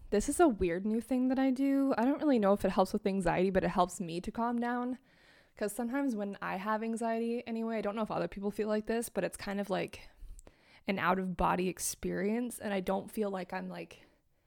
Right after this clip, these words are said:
connected to myself and what's actually happening around me. I'm just so in my head. So this kinda goes along with grounding, I guess, but I touch all of my fingertips to my thumb, and then it just kinda, like,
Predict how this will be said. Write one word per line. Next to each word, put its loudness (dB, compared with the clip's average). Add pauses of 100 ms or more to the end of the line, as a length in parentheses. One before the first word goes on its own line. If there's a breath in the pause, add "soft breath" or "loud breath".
(500)
connected -6
to -6
myself -6
and -4
what's -4
actually -6
happening -4
around -8
me. -4 (380 loud breath)
I'm -6
just -6
so -2
in -2
my -8
head. -6 (600 soft breath)
So 2
this 0
kinda 2
goes 4
along 0
with -6
grounding, -2
I -4
guess, -4
but -6
I 0
touch -8
all 2
of 2
my 0
fingertips -6
to -4
my -2
thumb, -4 (840 soft breath)
and -4
then 2
it 0
just -4
kinda, -4
like, -6